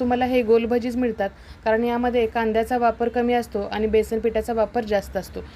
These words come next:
परंतु खायला म्हणाल तर चपातीबरोबर हे भजी खूपच सुंदर लागतात. नक्की ट्राय करून पहा.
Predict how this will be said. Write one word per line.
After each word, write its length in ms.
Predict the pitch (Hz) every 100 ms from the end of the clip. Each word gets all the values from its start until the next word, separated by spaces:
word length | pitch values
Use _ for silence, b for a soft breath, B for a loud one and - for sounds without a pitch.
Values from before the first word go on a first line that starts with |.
| B B
परंतु 280 | - 247 294
खायला 300 | 254 240 233 262
म्हणाल 320 | 262 254 220
तर 80 | 240
चपातीबरोबर 760 | 240 240 233 233 247 247 240 247
हे 180 | 240 233
भजी 260 | 233 226 247
खूपच 300 | 240 247 254
सुंदर 280 | 262 226 226
लागतात. 400 | 226 220 - 190 - B B B
नक्की 240 | 233 233
ट्राय 260 | 277 254 226
करून 240 | 220 214
पहा. 260 | 208 190 175